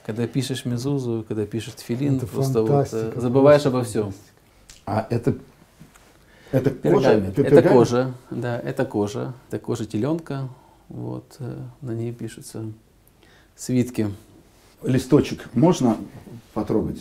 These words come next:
Speaker 3: или нет?
Speaker 1: Да, да, конечно, конечно. Вот, пожалуйста, вы можете потрогать эту часть, вот,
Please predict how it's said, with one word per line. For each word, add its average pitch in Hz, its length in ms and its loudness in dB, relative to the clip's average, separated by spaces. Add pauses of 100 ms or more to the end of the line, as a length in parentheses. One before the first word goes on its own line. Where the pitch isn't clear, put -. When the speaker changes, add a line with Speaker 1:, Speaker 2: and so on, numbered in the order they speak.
Speaker 3:
или 107 140 2
нет? 104 300 -2
Speaker 1:
Да, 196 160 6
да, 254 140 2
конечно, 202 400 -6
конечно. 147 260 0
Вот, 175 320 -6
пожалуйста, 131 480 -2
вы 113 60 -4
можете 113 280 -4
потрогать 120 520 0
эту 110 160 -6
часть, 117 360 -4
вот, 104 140 -10